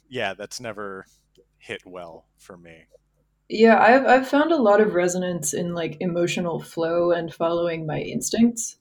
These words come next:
Speaker 2: rather than being like, "I want this particular outcome.
Speaker 1: Mm-hmm.
Speaker 2: Let me sit here and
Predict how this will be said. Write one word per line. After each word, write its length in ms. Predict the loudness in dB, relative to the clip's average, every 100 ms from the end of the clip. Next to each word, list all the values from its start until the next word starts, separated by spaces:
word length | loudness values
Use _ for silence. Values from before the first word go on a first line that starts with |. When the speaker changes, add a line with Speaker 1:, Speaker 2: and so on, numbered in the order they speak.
| _
Speaker 2:
rather 360 | 0 0 0 -4
than 480 | -6 -8 -10 -12 -20 _ _ _ _ _ _ -12
being 200 | -10 -8
like, 320 | -6 -8 -12 _ -4
"I 140 | -2
want 400 | 0 0 0 2
this 180 | 4 4
particular 580 | 4 2 2 2 2 4
outcome. 640 | 4 2 0 -2 -2 -8 -16 _ _ _ _
Speaker 1:
Mm-hmm. 240 | -20 -14 -4
Speaker 2:
Let 180 | -2 0
me 260 | 2 2
sit 280 | 2 0 0
here 300 | 2 4 4
and 300 | 2 -4 -10